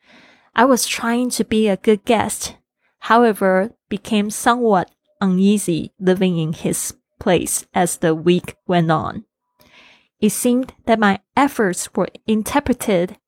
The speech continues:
the wrong way as some kind of romantic spark, and some comments became uncomfortably flirtatious. I sincerely thought the host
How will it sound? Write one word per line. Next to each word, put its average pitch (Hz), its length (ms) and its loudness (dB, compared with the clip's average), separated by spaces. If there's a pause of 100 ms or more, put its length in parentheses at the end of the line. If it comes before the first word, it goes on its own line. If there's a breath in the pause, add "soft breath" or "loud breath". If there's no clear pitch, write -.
the 190 120 2
wrong 233 320 4
way 180 400 -2 (100)
as 185 140 -4
some 220 260 -2
kind 208 320 0
of 175 240 0 (140)
romantic 190 540 2
spark, - 640 -2 (300)
and 185 220 0
some 226 300 0
comments 220 680 -2
became 202 540 -2
uncomfortably 175 1120 -2
flirtatious. - 1160 -2 (760 soft breath)
I 214 120 2
sincerely 269 800 0
thought 196 420 0
the 180 100 -2
host 190 480 -2